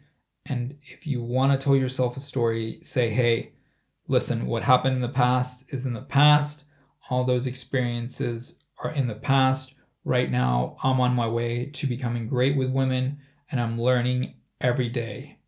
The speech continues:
Every experience I have interacting with women is bringing me one step closer to my goals, and I'm getting better and better every day."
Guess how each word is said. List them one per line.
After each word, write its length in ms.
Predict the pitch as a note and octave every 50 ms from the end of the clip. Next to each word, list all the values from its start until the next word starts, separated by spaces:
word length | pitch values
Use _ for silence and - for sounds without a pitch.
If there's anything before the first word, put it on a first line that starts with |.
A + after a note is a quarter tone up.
| _ -
Every 640 | - D3+ D3+ D3 C#3 C#3+ D3 D3 D3 D3 D3 D3 - - - - -
experience 680 | - C#3+ - - - - - - C#3+ C#3 C3+ C3 B2+ -
I 80 | B2
have 220 | A#2 A#2+ A#2+ A#2+ B2+
interacting 580 | B2 B2 A#2+ A#2 A#2+ A#2+ A#2+ A#2+ - A2+ A#2+
with 120 | B2 A#2+ A#2
women 320 | A#2+ B2 B2 A#2+ A#2+ A#2
is 320 | C3+ - - - A#2 B2 C3+
bringing 380 | - - A#2 A#2 A#2 A#2 A2+
me 220 | A#2 A2+ A#2 A2+ A#2
one 260 | A#2 A#2 A#2+ A#2+ B2
step 280 | - - A#2+ G#2+ -
closer 340 | - - B2 G#2+ - - -
to 60 | G#2+
my 120 | A2 G#2+ A2
goals, 460 | A2 A#2 A#2+ A#2+ A2+ A2+ A#2 B2 - - _ - _ _ _ -
and 80 | B2
I'm 140 | A#2+ A#2 A#2+
getting 360 | B2 B2 A#2 A#2+ A2+ A2+ A2
better 280 | A2+ - - A2 A2 A2
and 140 | G#2+ G#2 G#2+
better 340 | G#2 A#2 A#2 A2 G#2+ G#2+ - -
every 340 | - - - - A#2 A2+ A2+
day." 400 | - - G#2+ F#2 D2+ - -